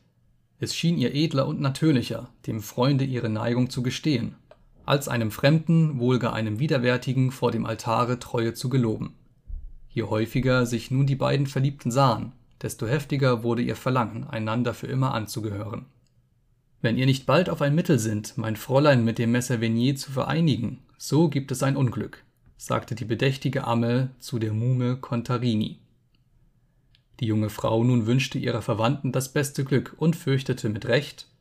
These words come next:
dass, wenn dieses Abenteuer einmal an das Licht käme, die ganze Verwandtschaft der Giustianis sie als die Hauptschuldige betrachten und verachten würde.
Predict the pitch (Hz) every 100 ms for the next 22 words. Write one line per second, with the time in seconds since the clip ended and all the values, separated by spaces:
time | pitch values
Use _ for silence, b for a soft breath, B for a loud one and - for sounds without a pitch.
0 | _ 113 135 - - b b b _ 127
1 | 107 156 165 143 135 135 123 123 110 113
2 | 117 113 117 113 107 156 - - 110 104
3 | 110 - _ _ - 107 120 135 139 127
4 | 113 117 - 127 - 120 113 110 110 123
5 | 120 - 117 113 113 131 147 - b b
6 | b - 170 180 127 120 120 - 113 131
7 | 135 - 117 110 113 127 - 123 - -
8 | 131 135 135 131 135 135 - - 110 113
9 | 131